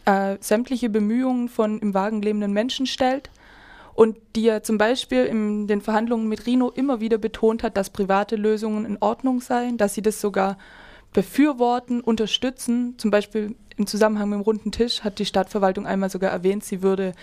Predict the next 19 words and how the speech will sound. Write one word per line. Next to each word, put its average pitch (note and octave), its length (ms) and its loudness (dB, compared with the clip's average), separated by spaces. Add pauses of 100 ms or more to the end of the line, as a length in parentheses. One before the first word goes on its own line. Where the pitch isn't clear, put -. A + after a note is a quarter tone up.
(200)
eine F#3 100 0
Infrastruktur G#3+ 800 0
stellen, F#3+ 440 0
wenn G3+ 260 2
wir F#3+ 180 2
denn F#3 280 -2 (300)
aus F#3+ 180 0
Eigeninitiative G3 960 -2
einen F3+ 180 -2
Privatplatz F#3 600 -2
finden G#3 400 -2
würden. A3 400 2 (600)
Und A3 160 2
der G3 80 0
Fall G3+ 240 -2
Zähringer A3 460 0
Straße G#3+ 520 -2
zeigt G3 340 -2
eindeutig, G#3 680 -2